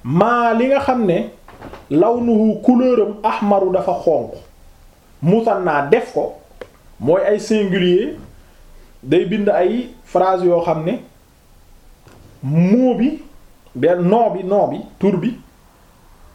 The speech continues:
benn lay nekk, singulier. Léegi nag mu ne nga def ko duel, ñaar, après, boo ko defee duel, après, ci kanam nga def, nga jëlaat même phrase boobu, non, même mot boobu,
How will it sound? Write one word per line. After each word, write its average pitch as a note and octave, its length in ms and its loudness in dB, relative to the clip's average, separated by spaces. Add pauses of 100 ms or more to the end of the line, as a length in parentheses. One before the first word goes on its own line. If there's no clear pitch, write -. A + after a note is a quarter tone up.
(120)
benn G3 400 0
lay D3+ 220 2
nekk, B2+ 320 -2
singulier. D#3 560 0 (240)
Léegi F3+ 280 2
nag F#3 180 0
mu F3+ 120 2
ne E3+ 100 0
nga F3 120 2
def G3+ 220 -2
ko F#3+ 140 -2
duel, D#3+ 380 0 (380)
ñaar, D#3 480 -2
après, F3+ 480 -2
boo G#3+ 320 0
ko C#4+ 120 0
defee C#4 340 0
duel, G3+ 200 2
après, G3 380 -2
ci F#3+ 100 -2
kanam F#3 300 0
nga E3+ 120 2
def, F#3+ 200 0 (480)
nga D#3+ 140 4
jëlaat G#3 400 -2
même A3 180 -4
phrase A#3 320 0
boobu, D#3+ 340 0 (520)
non, G3 260 2
même A#3+ 200 2
mot A3+ 200 2
boobu, F3 400 0